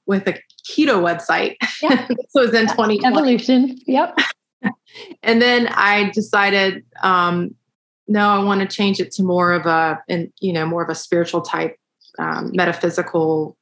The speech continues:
Speaker 1: shamanic
Speaker 2: Mm-hmm.
Speaker 1: website. And so, um, they can, um, it, it's just on there. It's just, uh, it's, it, it probably will say energetic wellness, keto and energetic wellness for you if they type it on YouTube.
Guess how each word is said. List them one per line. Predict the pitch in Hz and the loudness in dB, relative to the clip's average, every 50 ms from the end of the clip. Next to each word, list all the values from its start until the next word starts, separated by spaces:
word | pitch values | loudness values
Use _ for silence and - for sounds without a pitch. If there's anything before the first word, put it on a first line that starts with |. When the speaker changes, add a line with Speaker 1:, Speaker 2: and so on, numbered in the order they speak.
| _ - | _ -8
Speaker 1:
shamanic | - 240 220 165 160 156 185 202 202 | -4 -2 0 0 2 2 0 0 0
Speaker 2:
Mm-hmm. | 202 202 196 185 | -2 -2 -4 -6
Speaker 1:
website. | - - - - 170 160 - - _ _ - - - - - - - _ _ _ _ _ _ - | -8 -12 -10 -10 -8 -8 -8 -10 _ _ -20 -20 -20 -20 -20 -20 -20 _ _ _ _ _ _ 0
And | 190 190 190 | 2 2 2
so, | 190 - 185 185 185 185 185 180 | 2 2 2 2 4 2 2 2
um, | - 180 180 180 175 175 175 170 - - _ _ _ - - - | 2 2 2 2 2 0 0 -2 -6 -8 _ _ _ -20 -16 -6
they | - 190 202 196 190 | -2 0 2 2 2
can, | - 202 190 180 180 180 | 2 0 2 2 2 2
um, | 180 175 170 165 165 165 160 160 - - _ _ _ _ _ - - - - | 2 2 2 2 0 -2 -4 -6 -8 -12 _ _ _ _ _ -14 -12 -6 0
it, | 202 202 190 | 0 0 2
it's | - 185 180 - - | 2 0 -2 -2 0
just | - 208 196 - | 0 0 2 2
on | 202 180 180 175 | 2 2 2 2
there. | 180 175 170 165 | 2 2 0 0
It's | 170 170 | -2 -2
just, | - 185 165 - - _ _ - - _ _ _ _ 220 - - - | -2 -4 -4 -6 -14 _ _ -20 -20 _ _ _ _ -20 -16 -8 -4
uh, | 180 170 160 160 - | -2 -2 -2 -2 -2
it's, | 170 160 165 - - - - - - | -4 -4 -6 -6 -12 -14 -12 -8 -6
it, | - - - - | -6 -6 -8 -8
it | - - - - - _ _ _ | -8 -8 -8 -8 -10 _ _ _
probably | - - 240 262 247 226 | -2 0 2 2 4 2
will | 202 185 196 | 2 2 0
say | 190 - - 185 180 180 - | -2 0 0 0 2 2 2
energetic | 202 196 190 185 - 180 180 180 180 - | 2 2 2 2 0 0 0 0 -2 -2
wellness, | 165 170 170 180 180 175 170 - - - | -2 0 0 0 0 -2 -4 -6 -8 -8
keto | - - 220 208 208 | -2 0 2 4 4
and | 190 180 180 | 4 2 2
energetic | 180 180 180 175 190 180 180 175 | 2 0 0 0 0 0 0 0
wellness | - 170 170 175 170 175 170 - | 0 0 0 0 0 -2 -4 -4
for | - - | -4 -2
you | 165 165 170 185 | 0 2 2 2
if | 185 175 - | 0 0 -2
they | 160 160 | -4 -4
type | 160 - - 170 170 - | -2 -2 -2 -2 0 0
it | 170 | -2
on | 170 165 160 | -2 -2 -2
YouTube. | 165 165 170 170 - - 175 170 170 170 | -2 -4 -4 -4 -2 -2 0 0 -2 -2